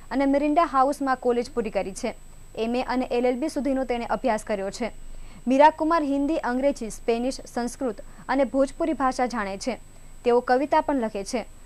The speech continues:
ઓગણીસો તોતેરની સાલમાં ઇન્ડિયન ફોરેન સર્વિસ જોઈન કરી હતી. તેઓ ભારત મોરિશિયસમાં જોઈન્ટ કમિશનરના સભ્ય પણ રહી ચૂક્યા છે.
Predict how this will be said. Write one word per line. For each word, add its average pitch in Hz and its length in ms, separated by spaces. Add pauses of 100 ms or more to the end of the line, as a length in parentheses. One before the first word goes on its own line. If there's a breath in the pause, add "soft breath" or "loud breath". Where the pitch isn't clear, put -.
(180 soft breath)
ઓગણીસો 262 400
તોતેરની 311 460
સાલમાં 277 440
ઇન્ડિયન 262 320
ફોરેન 269 300
સર્વિસ 240 400
જોઈન 247 240
કરી 208 220
હતી. 208 280 (400 soft breath)
તેઓ 226 160
ભારત 226 420
મોરિશિયસમાં 254 800 (380 loud breath)
જોઈન્ટ 277 240
કમિશનરના 285 500
સભ્ય 240 300
પણ 233 200
રહી 226 140
ચૂક્યા 202 320
છે. 214 220